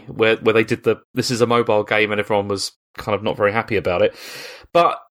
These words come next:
what it is, what's different to what we knew in October is that now we know that it is Petroglyph that are working on it, and this is the team that was made up of people that were from Westwood originally. So this kind of bodes well, and they're putting in, it's gonna be Tiberian Dawn and Red Alert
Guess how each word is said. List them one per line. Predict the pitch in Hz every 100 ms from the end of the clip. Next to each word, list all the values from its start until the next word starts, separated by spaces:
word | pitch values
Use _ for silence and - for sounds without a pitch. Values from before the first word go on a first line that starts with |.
| _
what | 165 185
it | 170
is, | 165 - -
what's | 165 -
different | - 170 165 139
to | 147
what | 143
we | 143
knew | 139
in | 135
October | 143 - 143 120
is | 120
that | 120 -
now | 131
we | 123
know | 123 120
that | 117
it | 104
is | 107
Petroglyph | 123 120 101 101 -
that | -
are |
working | 110 104 104
on | 95
it, | 95
and | 110 110
this | 107 135 139
is | 120
the | -
team | - 135 120 113 113 - _ _ _
that | 92 120
was | 120
made | 123 120 120
up | 113
of | 117
people | - 113 113
that | 107
were | 110
from | - 117
Westwood | 107 104 - 101
originally. | 107 98 85 82 - - - -
So | - 135 120 117 -
this | 135 -
kind | - 143 135
of | 127
bodes | - 123 120 -
well, | 131 135 151 - -
and | 120 120 117 - - - _ -
they're | 110
putting | - 156 147
in, | 139 135
it's | 143
gonna | - 139
be | 135
Tiberian | - 143 160 151 135
Dawn | 143 131 123 -
and | 117 113
Red | 120
Alert | 117 113 107 -